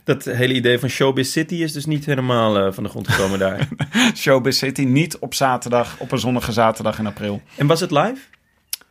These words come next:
Speaker 2: Ja, het was live. Daar moest je
Speaker 1: Oké.
Speaker 2: ook, want dan kun-, ze kunnen niet van tevoren, eh, opnemen en netjes, eh, nabewerken, zoals wij altijd doen, hiermee.
Speaker 1: Nee, het zijn geen professionals, wil je zeggen.
Speaker 2: <laughs> Ja, precies.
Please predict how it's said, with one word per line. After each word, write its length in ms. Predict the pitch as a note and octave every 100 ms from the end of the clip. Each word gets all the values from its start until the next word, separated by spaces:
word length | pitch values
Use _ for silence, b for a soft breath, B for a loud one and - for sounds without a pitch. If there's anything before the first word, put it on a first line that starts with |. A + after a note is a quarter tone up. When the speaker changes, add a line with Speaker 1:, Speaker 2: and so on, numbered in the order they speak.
| _
Speaker 2:
Ja, 160 | - D#3
het 100 | A#2+
was 140 | B2
live. 220 | C#3 B2 A#2
Daar 140 | B2
moest 180 | C3+ B2+
je 60 | C3+
Speaker 1:
Oké. 100 | A#2
Speaker 2:
ook, 60 |
want 480 | A#2+ A#2 - - F2+
dan 140 | G#2+
kun-, 480 | - B2+ B2 G#2+ G#2
ze 180 | A2+ -
kunnen 280 | - A#2+ A2+
niet 200 | A#2+ -
van 140 | A2+
tevoren, 680 | A2 - A#2 G#2+ A2 G#2 G2+
eh, 100 | - -
opnemen 500 | A#2+ A#2 A2 A2 G#2+
en 60 |
netjes, 460 | A2 A2 A2 - -
eh, 260 | G#2+ G2 G2 -
nabewerken, 760 | A#2 A2 A2+ A2 F#2+ F2+ - D3
zoals 200 | A2+ G#2+
wij 100 | G2
altijd 260 | F#2+ F#2+
doen, 260 | G2 C#3 D3
hiermee. 300 | - F#2 F2+
Speaker 1:
Nee, 120 | - -
het 140 | - -
zijn 120 | A2+
geen 140 | A2
professionals, 480 | F#2+ G2+ G#2 A#2 G#2
wil 80 | G#2+
je 40 | F#2+
zeggen. 380 | F#2 - C3+ C3
Speaker 2:
<laughs> 380 | C3+ - - D#3
Ja, 60 | D#3+
precies. 460 | - - A#2+ -